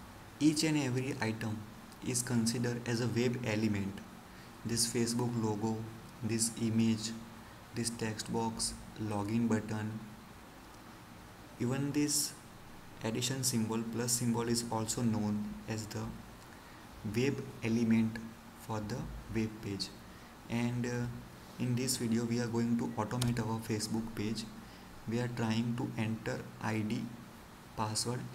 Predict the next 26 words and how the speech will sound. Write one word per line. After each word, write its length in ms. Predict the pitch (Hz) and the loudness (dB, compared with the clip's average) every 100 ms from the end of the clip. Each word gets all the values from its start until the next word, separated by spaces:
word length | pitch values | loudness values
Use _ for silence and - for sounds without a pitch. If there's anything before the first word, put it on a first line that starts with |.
| - | -2
and 140 | 117 | 2
we 80 | 113 | 2
are 60 | 113 | 2
trying 360 | 113 110 110 113 | 0 2 2 0
to 60 | |
then 200 | 120 123 | -2 -2
click 240 | 120 113 113 | 0 2 2
on 140 | 110 | 2
the 80 | 120 | 2
login 420 | 117 98 107 107 | 0 0 2 2
button. 340 | 98 87 95 - - - - - - - - - - - | 2 0 -4 -6 -10 -14 -14 -14 -16 -16 -16 -16 -16 -10
So 420 | - - 127 120 120 - - - - - - - - - - | -4 -2 0 0 -2 -6 -12 -14 -14 -16 -16 -16 -16 -12 -4
I 40 | 113 | 0
already 400 | 110 120 123 123 | 2 2 0 0
written 320 | 113 120 117 | 0 2 2
the 80 | 117 117 | 0 0
code 160 | 113 | -2
for 200 | 110 113 | -2 -2
the 160 | 110 110 | 0 2
launch 300 | 104 107 104 | 2 2 0
the 100 | 110 | -2
browser 440 | 104 107 104 110 - 110 | 0 0 -2 -4 -2 0
and 160 | 113 - - 113 | 0 -2 -6 -4
launch 180 | 110 101 | -2 -2
the 300 | 101 - 107 | -4 -4 -2
Facebook 340 | 104 110 123 | -2 -2 -6